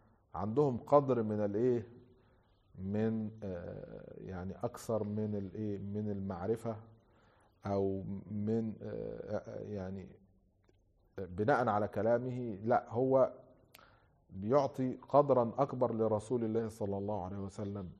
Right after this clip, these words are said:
أنه لا يقع الخطأ أصلًا، أنه لا يكت-، لا يخطئ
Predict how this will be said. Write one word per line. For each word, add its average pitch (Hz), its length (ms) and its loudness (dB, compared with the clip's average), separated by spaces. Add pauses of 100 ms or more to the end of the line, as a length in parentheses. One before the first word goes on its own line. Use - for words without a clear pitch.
أنه 113 480 -2
لا 107 180 4
يقع 131 320 2
الخطأ 104 500 -4 (160)
أصلًا، 95 280 -10 (220)
أنه 107 200 -6
لا 131 180 4
يكت-، 104 320 -6
لا 147 160 0
يخطئ 143 380 -2